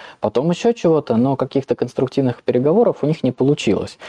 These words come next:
И мы видели, что там делегации эковас действительно ездили во все эти три страны в разные периоды времени,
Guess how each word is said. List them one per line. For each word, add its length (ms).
И 40
мы 140
видели, 320
что 240
там 180
делегации 460
эковас 280
действительно 400
ездили 400
во 200
все 200
эти 180
три 160
страны 420
в 60
разные 280
периоды 360
времени, 480